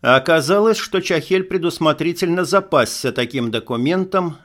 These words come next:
а также привёз оборудование и команду психомастеров миграционной службы.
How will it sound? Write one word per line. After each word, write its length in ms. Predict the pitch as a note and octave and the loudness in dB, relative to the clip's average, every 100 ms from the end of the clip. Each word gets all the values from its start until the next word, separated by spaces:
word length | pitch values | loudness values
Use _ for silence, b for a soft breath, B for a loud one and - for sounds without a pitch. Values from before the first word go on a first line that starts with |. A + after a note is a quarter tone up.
| - | -6
а 120 | E3+ | -6
также 340 | E3+ A3 E3+ F#3 | -2 -2 -2 -2
привёз 420 | E3+ D#3+ E3 - | 0 0 0 0
оборудование 760 | C3+ C#3 D#3+ C#3 C3 C3 B2+ A#2+ | 2 2 0 -2 0 0 0 -2
и 140 | - | -6
команду 540 | C3+ B2+ C3+ A#2+ A2+ | -2 0 0 0 -4
психомастеров 1080 | F#2+ - C3 C3 A2+ G#2 - A2+ A2+ F3 - - | -8 -6 -4 -4 -4 -6 -6 -4 -2 -4 -6 -4
миграционной 840 | C3+ B2+ A#2 - C#3 A#2+ B2+ C3 | -2 0 -4 -2 -2 0 0 0
службы. 580 | - C3 A2+ - E2+ | -2 -2 -4 -6 -14